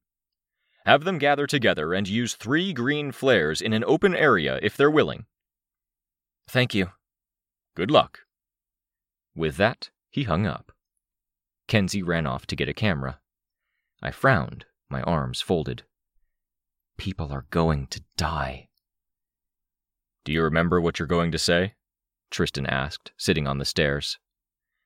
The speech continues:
"I think so. We could go over it again, but every minute counts." "Pen and paper,"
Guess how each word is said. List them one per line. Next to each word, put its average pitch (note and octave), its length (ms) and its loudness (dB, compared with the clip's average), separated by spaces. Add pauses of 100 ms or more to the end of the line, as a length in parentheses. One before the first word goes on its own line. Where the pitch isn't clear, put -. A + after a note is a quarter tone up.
(540)
"I F#2 80 0
think B2 240 -2
so. A2 280 -4 (1000)
We B2 100 0
could A2 140 -4
go A#2 200 6
over A2 180 2
it F#2 80 2
again, F#2 400 2
but - 280 -6
every E2 220 -6
minute E2+ 300 -2
counts." - 480 -4 (1500)
"Pen D#3 220 0
and C3+ 120 -4
paper," A#2+ 420 0